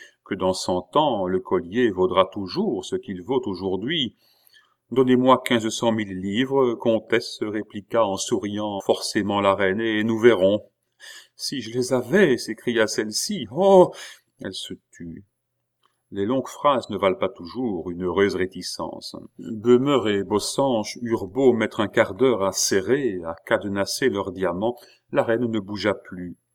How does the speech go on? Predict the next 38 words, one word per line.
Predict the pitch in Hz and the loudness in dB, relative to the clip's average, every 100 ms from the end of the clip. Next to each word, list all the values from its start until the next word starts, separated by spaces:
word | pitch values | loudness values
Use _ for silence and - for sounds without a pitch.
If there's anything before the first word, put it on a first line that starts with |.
| _ _ _ - | _ _ _ -8
On | 143 | -6
voyait | 139 143 156 151 | 0 2 4 4
à | 127 | 2
son | - 123 | 2 0
air | 120 | 2
affecté, | 117 - 123 - - 156 143 107 | 0 0 -4 -4 -8 -6 -4 -4
à | |
son | 110 120 | -6 -6
silence, | 107 - 104 104 147 - - - _ - | -6 -6 -4 -2 -2 -2 -8 -20 _ -10
euh, | 101 | -6
que | - | -2
l'impression | 127 - - - - 131 | -2 -2 -4 -4 -6 -4
avait | 117 | -4
été | 113 113 - 107 | -4 -6 -2 -4
vive, | 92 107 131 90 87 95 92 | -4 -6 -6 -8 -6 -4 -4
la | 92 98 | -4 -4
lutte | 98 113 - - | -4 -6 -8 -10
pénible. | 92 120 101 107 104 87 95 85 - _ _ _ _ - | -4 -2 -2 -2 -4 -4 -4 -6 -8 _ _ _ _ -14
Selon | - 110 127 | -6 -2 0
son | 120 110 | 0 0
habitude, | 101 95 95 - 170 135 92 92 | -2 -4 -12 -12 -8 -8 -6 -6
dans | 85 95 | -4 -4
les | 92 | -4
moments | 92 101 104 | -4 -4 -4
de | 90 | -6
dépit, | 82 90 - 147 156 - _ _ | -6 -8 -8 -12 -12 -12 _ _
elle | 107 104 101 | -2 0 0
allongea | 104 101 98 90 113 101 82 80 - | -2 -2 -6 -2 -2 0 -2 -6 -8
les | 87 | -8
mains | 90 104 127 | -6 -4 -4
vers | 98 92 | -4 -4
un | 90 | -6
livre | 85 95 117 107 90 | -6 -6 -6 -6 -8
dont | 85 87 | -8 -8
elle | 92 90 | -6 -6
feuilleta | - 92 - 90 | -4 -4 -2 -4
quelques | 85 92 - 92 | -2 -4 -4 -8
pages | - 82 85 87 | -6 -4 -6 -8